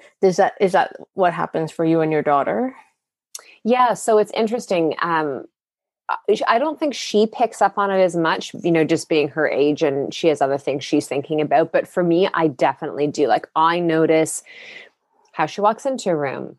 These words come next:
Speaker 2: the way that she communicates with us. Um, and because, you know, I, I do cycle syncing, I'm just very aware on that level. And it's actually a really, it's become a, a cool parenting tool, the dynamics with my husband and I, because, um,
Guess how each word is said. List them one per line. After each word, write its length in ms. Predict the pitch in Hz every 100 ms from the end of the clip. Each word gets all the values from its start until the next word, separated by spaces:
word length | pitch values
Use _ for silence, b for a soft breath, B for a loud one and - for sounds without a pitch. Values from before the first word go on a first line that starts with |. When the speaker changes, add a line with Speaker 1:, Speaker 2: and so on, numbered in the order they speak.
| -
Speaker 2:
the 80 | 156
way 140 | 147
that 160 | 151 143
she 200 | - 190
communicates 720 | - 226 240 190 165 - 160
with 240 | 151 -
us. 400 | - - - - -
Um, 240 | 156 147 -
and 140 | 202
because, 540 | 196 - 214 196 180 -
you 80 |
know, 240 | 165 143 151
I, 180 | 151 139 - -
I 120 | 143
do 180 | 143 143
cycle 380 | - 277 320 196
syncing, 480 | - 147 - 160 156
I'm 200 | 170 196
just 180 | 208 -
very 480 | 135 160 147 151 151
aware 460 | 131 80 90 226 _ _ _ _ _ _ - -
on 140 | 165
that 160 | 147 156
level. 320 | 143 - 170
And 140 | 196
it's 120 | 196 -
actually 300 | - - 240
a 80 |
really, 420 | 160 165 160 147 -
it's 160 | 185 -
become 340 | 175 - 214
a, 200 | 220 165 -
a 120 | 160
cool 420 | - - 151 143 -
parenting 480 | 147 127 147 165 156
tool, 480 | 170 151 156 214 B B B B B
the 120 | - 175
dynamics 600 | 175 165 147 147 175 -
with 120 | 165
my 80 | 143
husband 420 | 139 139 - 160
and 140 | 156
I, 180 | 151 160
because, 720 | 180 180 - 165 151 147 - _ _ _ 175
um, 400 | 160 135 117